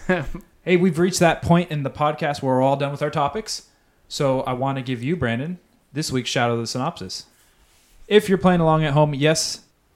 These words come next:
Speaker 2: this is hard. But I think this one's doable. I'm gonna, I'm
Speaker 1: Okay.
Speaker 2: gonna, I'm gonna shoot you straight.
Speaker 1: So, so Brandon's gonna read a synopsis of some sort, and I just have to simply guess what it is, whether it's a T V show, movie, game,
Speaker 2: And then name that title.
Speaker 1: et cetera.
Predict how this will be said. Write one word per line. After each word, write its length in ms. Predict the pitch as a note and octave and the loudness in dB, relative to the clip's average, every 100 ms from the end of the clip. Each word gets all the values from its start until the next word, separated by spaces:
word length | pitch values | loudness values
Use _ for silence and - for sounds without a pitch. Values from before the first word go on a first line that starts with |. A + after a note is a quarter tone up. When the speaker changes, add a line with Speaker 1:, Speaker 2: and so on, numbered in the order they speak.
| _ | _
Speaker 2:
this 180 | B2 C3 | -6 -6
is 100 | A2+ | -4
hard. 280 | G#2 F2 - _ _ - - - | -6 -6 -16 _ _ -14 -14 -4
But 220 | C3 A#2+ | -4 -2
I 100 | A#2 | -4
think 260 | A#2+ D3+ C#3+ | -4 -4 -4
this 180 | C#3 C#3+ | -4 -4
one's 180 | C3+ A#2 | -6 -4
doable. 480 | B2 G2+ F#2+ A2 B2 | -4 -4 -8 -12 -10
I'm 120 | B2+ | -6
gonna, 340 | C#3+ C3+ C3 | -4 -4 -6
I'm 140 | - C#3 | -6 -6
Speaker 1:
Okay. 160 | D3 | -4
Speaker 2:
gonna, 80 | C3 - | -6 -8
I'm 60 | D3+ | -8
gonna 60 | |
shoot 200 | C#3+ D#3+ | -4 -4
you 60 | C3 | -4
straight. 380 | B2 C3 G#2 - | -4 -2 -4 -6
Speaker 1:
So, 280 | - D3+ D#3+ | -6 -2 0
so 380 | C3 D3+ D3 C#3+ | 0 2 2 2
Brandon's 340 | C#3+ D3 E3+ | 0 -2 0
gonna 220 | E3+ F3 D3+ | -2 -2 -4
read 320 | D#3 D#3 D3+ | 0 0 2
a 80 | C#3+ | 0
synopsis 680 | - D3+ C#3 B2+ - C3+ | -2 -2 -2 -2 -6 -8
of 100 | D3 | -8
some 200 | - B2+ | -8 -8
sort, 340 | - C3 A3+ - _ _ - | -4 -4 -4 -10 _ _ -6
and 80 | |
I 80 | C3 | -4
just 180 | C#3+ D3 | -4 -4
have 140 | D#3 | -4
to 80 | - | -4
simply 280 | D3 - D#3 | -6 -6 -4
guess 220 | E3 D#3 | -4 -4
what 120 | E3+ | -6
it 100 | E3 | -6
is, 200 | F3+ D#3+ | -4 -6
whether 260 | A#2+ B2 B2 | -4 -4 -4
it's 120 | A#2 | -6
a 240 | B2 A#2 A#2 | -8 -8 -10
T 120 | - C#3 | -10 -8
V 120 | C3+ | -6
show, 320 | C#3 C3+ C3 | -4 -2 -2
movie, 400 | B2+ B2 B2+ B2 | -4 -6 -4 -6
game, 280 | A#2 A#2 A#2 | -6 -8 -6
Speaker 2:
And 80 | A2 | -4
then 120 | A2 | -4
name 180 | G#2+ A2 | -4 -4
that 180 | A#2+ - | -6 -4
title. 240 | C#3+ C#3+ | -6 -6
Speaker 1:
et 100 | - | -8
cetera. 240 | - A#2 | -10 -10